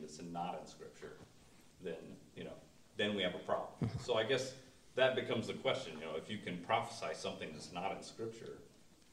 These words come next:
Speaker 1: that's the, I mean, that's the real issue.
Speaker 2: Wh-, and, and, and the question comes then, as we look at that, you know,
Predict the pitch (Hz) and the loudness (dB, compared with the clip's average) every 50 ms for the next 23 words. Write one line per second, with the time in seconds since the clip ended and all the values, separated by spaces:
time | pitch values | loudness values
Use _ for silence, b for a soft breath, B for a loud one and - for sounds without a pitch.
0 | - - - - 92 90 90 - - 82 78 - - 85 85 85 82 - - - | -20 -18 -12 -8 -8 -8 -8 -8 -10 -12 -14 -14 -14 -12 -10 -6 -4 -4 -4 -2
1 | - - - - - - - 101 - - - - - - - - - - - - | -4 -4 -6 -6 -8 -6 -4 -4 -4 -6 -8 -14 -14 -8 -4 10 12 12 12 12
2 | - 165 175 - 196 175 175 185 - 208 190 180 165 160 160 - 190 208 220 214 | 12 12 12 12 12 12 12 12 12 12 12 12 12 12 12 12 12 12 12 12
3 | - 214 180 - - 175 180 170 165 160 147 139 135 131 156 151 151 151 151 151 | 12 12 12 12 12 12 12 12 12 12 12 12 12 12 12 12 12 12 12 12
4 | 151 135 139 151 151 135 139 185 190 - 226 196 - 156 131 123 131 147 - - | 12 12 12 12 12 12 12 12 12 12 12 12 12 12 12 12 12 12 12 12
5 | 160 156 139 131 127 127 139 B | 12 12 12 12 12 12 12 B